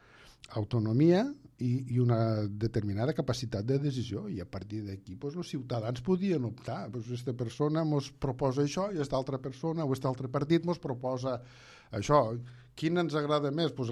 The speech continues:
triem este, i llavors el polític responsable que actuï en conseqüència. Ara no, ara pràcticament pot arribar un moment que en poblets petits de tres-cents, set-cents i quatre-cents habitants, eh, esco-, hem escollit un alcalde i,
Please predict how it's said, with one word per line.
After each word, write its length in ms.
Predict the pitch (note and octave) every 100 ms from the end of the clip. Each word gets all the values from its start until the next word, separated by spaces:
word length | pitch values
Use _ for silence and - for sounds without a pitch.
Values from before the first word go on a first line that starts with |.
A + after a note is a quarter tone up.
| B2
triem 340 | - C#3 D#3+ D#3+
este, 300 | F#3 - C3+
i 380 | G2 G2+ G#2 G2
llavors 380 | G#2 A2+ C3+ C#3+
el 120 | D#3+ D3+
polític 540 | C3+ C3+ C3+ E3+ C#3+
responsable 600 | B2+ C3 B2+ B2 B2 C3 D3
que 160 | G3
actuï 380 | D#3+ - C3+ B2
en 80 | A#2
conseqüència. 540 | A#2+ A2 G#2+ C3 F3 A#2
Ara 140 | D#3
no, 140 | D3 - A2+
ara 160 | G2+
pràcticament 640 | - A2+ C#3 B2+ A#2 A#2 D#3 - -
pot 140 | C#3+ D3
arribar 240 | D#3 C#3
un 80 | C3+
moment 320 | B2+ B2 C#3 C#3+
que 140 | D#3 F#3 F3+ D#3 - - - - -
en 120 | A#2+ B2
poblets 420 | B2 B2 C#3+ - -
petits 540 | C#3 D3 E3+ - A#2 B2
de 340 | C3 C3 B2+ B2+
tres-cents, 480 | - D#3 D#3 B2+
set-cents 400 | C3+ A#2+ D#3 B2+
i 40 | B2+
quatre-cents 420 | C3 B2 B2 C3
habitants, 540 | C#3 C3 C3+ D#3+ E3 - - - - - -
eh, 160 | D3 C#3 C3+ D3 C3+
esco-, 280 | - D3+ D3
hem 160 | C#3+
escollit 480 | C#3+ - C#3 C3+ C3+
un 80 | C3
alcalde 360 | B2 B2+ A#2+ C#3
i, 220 | F3 F3